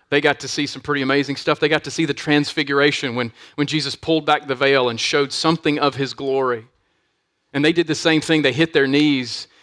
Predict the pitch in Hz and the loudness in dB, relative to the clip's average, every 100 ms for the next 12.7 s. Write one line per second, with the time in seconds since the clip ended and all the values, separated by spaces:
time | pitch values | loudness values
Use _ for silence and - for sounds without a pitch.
0 | _ _ 143 131 160 156 143 151 160 143 | _ _ -2 2 2 2 0 0 0 -2
1 | 139 143 156 175 190 160 151 151 139 143 | -2 -2 2 4 4 2 2 0 2 0
2 | 135 120 123 131 117 123 _ _ _ 160 | 0 -2 0 0 0 -6 _ _ _ 0
3 | 208 175 147 165 139 131 123 120 127 131 | 2 2 2 2 2 0 -2 -6 -6 -6
4 | - 110 - 120 - 123 - _ _ _ | -6 -6 -6 -12 -16 -20 -20 _ _ _
5 | _ _ _ _ _ _ _ _ _ _ | _ _ _ _ _ _ _ _ _ _
6 | 147 160 160 143 - 170 156 123 - 180 | 0 2 2 0 -2 0 0 -2 -6 -6
7 | 127 113 _ _ _ _ _ _ _ 156 | -6 -10 _ _ _ _ _ _ _ 0
8 | 156 - 170 - 160 160 165 135 120 135 | 0 2 0 2 2 4 4 4 0 2
9 | 160 151 135 151 139 - - - - _ | 0 2 2 4 2 -4 -14 -14 -18 _
10 | _ _ _ - - 196 208 143 123 127 | _ _ _ -8 -2 0 0 0 0 2
11 | 160 170 160 - 160 131 - - 180 185 | 2 2 -2 0 0 0 -4 0 0 2
12 | 185 160 143 165 151 117 - | 0 -2 0 4 4 0 -8